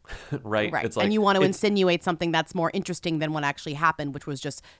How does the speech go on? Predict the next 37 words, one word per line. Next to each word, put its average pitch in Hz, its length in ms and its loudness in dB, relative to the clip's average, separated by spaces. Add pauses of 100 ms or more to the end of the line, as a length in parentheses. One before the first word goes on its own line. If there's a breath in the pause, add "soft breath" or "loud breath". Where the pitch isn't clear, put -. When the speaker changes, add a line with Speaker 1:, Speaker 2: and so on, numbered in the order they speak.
Speaker 2:
they 139 100 0
posted - 400 -6
something 127 300 -6
that 107 140 -8
said 156 200 -4
something. - 280 -12 (200)
Speaker 1:
Yes. 98 440 -6
And 135 120 2
also, 160 500 2
you 156 140 -6
Speaker 2:
Yeah. 127 60 0
Speaker 1:
don't 147 200 0
get 123 220 0
headlines 113 480 -6
like 101 180 -4
this 104 340 -4
unless, 101 540 -6
like, 101 280 -4
you're 95 580 -4 (240)
having 98 320 -8
problems 92 400 -10
at - 160 -12
your - 320 -8
publication, - 600 -12
right? 107 280 -2
Like, 101 240 -4
it's, 107 200 -8
it's, - 220 -8
Speaker 2:
Oh, 190 260 -4
Speaker 1:
it's, 117 240 -2
Speaker 2:
oh, 247 120 6
Speaker 1:
we 285 80 8
need 143 160 0
to, 165 120 -2 (120)
Speaker 2:
oh. 269 100 8
Speaker 1:
no, 196 220 12
the, 143 140 2